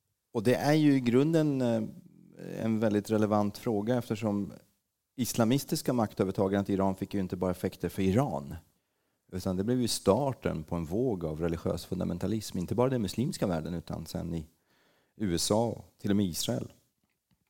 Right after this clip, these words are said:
Eh, så det är intress-, det är en relevant fråga, varför de tog över i kanske Mellanösterns, eller åtminstone ett av Mellanösterns mest sekulariserade moderna länder. Eh,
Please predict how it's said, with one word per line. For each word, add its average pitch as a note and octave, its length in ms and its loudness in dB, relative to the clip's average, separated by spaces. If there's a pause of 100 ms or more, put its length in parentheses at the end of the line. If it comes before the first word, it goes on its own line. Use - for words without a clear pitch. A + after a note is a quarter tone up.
(580)
Eh, F2 600 0
så - 140 -4
det G#2+ 80 2
är C3 40 6
intress-, - 360 0
det A2+ 80 2
är A#2 40 4
en B2+ 80 2
relevant B2+ 380 4
fråga, E2 360 -10 (200)
varför G2 380 -4
de F#2 200 -4
tog F2+ 240 -6
över F2 460 -4 (180)
i G2+ 160 0
kanske F#2 400 -2
Mellanösterns, F2+ 840 -2
eller F#2 380 2
åtminstone A2 380 -2
ett G2 220 -2
av A#2 100 2
Mellanösterns F2 760 -4
mest E2+ 220 -4
sekulariserade F2 840 -2
moderna G2 380 -2
länder. - 360 -10 (1400)
Eh, G2+ 680 4